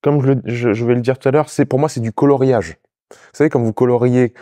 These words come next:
des, des carnets quand vous étiez petit, c'était facile. On, il suffisait de remplir des cases d'une couleur, puis d'autres, puis d'autres, et puis ça faisait un dessin, euh, globalement harmonieux.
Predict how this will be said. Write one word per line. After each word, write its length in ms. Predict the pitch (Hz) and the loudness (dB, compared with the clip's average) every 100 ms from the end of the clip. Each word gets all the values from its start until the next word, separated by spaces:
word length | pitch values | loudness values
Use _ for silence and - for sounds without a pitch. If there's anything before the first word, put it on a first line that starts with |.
| - - | -20 -8
des, 240 | 104 104 95 | 0 2 2
des 120 | 101 | 0
carnets 420 | - 117 123 123 | -2 -2 0 -2
quand 120 | - | -2
vous 140 | 92 95 | -6 -4
étiez 180 | 92 92 | -4 -4
petit, 300 | 98 - - _ - - - - | -6 -4 -6 _ -20 -20 -20 -12
c'était 260 | - 117 | -6 -2
facile. 400 | 139 165 - 208 117 - | 0 0 0 -2 -2 -6
On, 140 | 113 - _ _ _ | -6 -6 _ _ _
il 80 | - | -10
suffisait 520 | - 127 160 156 185 | -6 0 2 4 2
de 100 | 127 | 2
remplir 400 | 117 135 - 151 | 0 -2 -2 0
des 120 | 143 | 0
cases 380 | 143 160 127 101 | 2 0 0 -6
d'une 240 | 110 120 131 | -4 -2 0
couleur, 340 | 127 165 247 | 2 0 0
puis 160 | - 135 | -4 -2
d'autres, 260 | 127 135 - | 0 -2 -4
puis 80 | 117 | -4
d'autres, 240 | 143 247 | -4 -2
et 60 | 147 | -4
puis 100 | - | -4
ça 120 | - | -2
faisait 140 | 123 131 | 0 0
un 120 | 135 | 0
dessin, 400 | 135 135 156 151 _ _ _ - | 0 -2 -4 -6 _ _ _ -6
euh, 160 | 90 | -2
globalement 500 | 101 131 139 139 151 - | 2 2 2 2 0 -2
harmonieux. 500 | 135 135 127 131 226 | -4 -2 -2 -2 -6